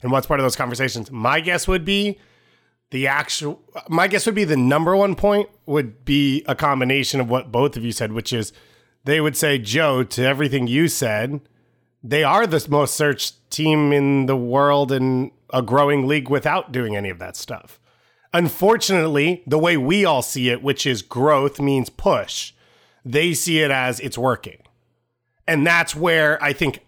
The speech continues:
everyone, including myself, fell into that trap of, like, "Okay, here we go." Right? The ramp up has now happened. There's proof of concept, now push.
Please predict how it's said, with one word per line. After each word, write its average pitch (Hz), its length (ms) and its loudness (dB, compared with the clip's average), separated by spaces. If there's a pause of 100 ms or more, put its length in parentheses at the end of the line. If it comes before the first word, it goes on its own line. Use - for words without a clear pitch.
everyone, 160 1040 0 (360)
including 160 420 2
myself, 151 720 0
fell 156 360 0
into 147 220 0
that 131 200 -2
trap 147 380 -2
of, 117 100 -4
like, 123 220 -2
"Okay, 185 240 0
here 156 180 0
we 147 120 2
go." 120 200 0 (800)
Right? 151 220 -2
The 165 80 4
ramp 165 320 2
up 160 120 0
has 143 200 0
now 139 160 2
happened. 120 480 -4
There's 120 320 -4
proof - 340 0
of 139 140 -2
concept, 139 500 -2
now 120 140 -2
push. 123 580 -2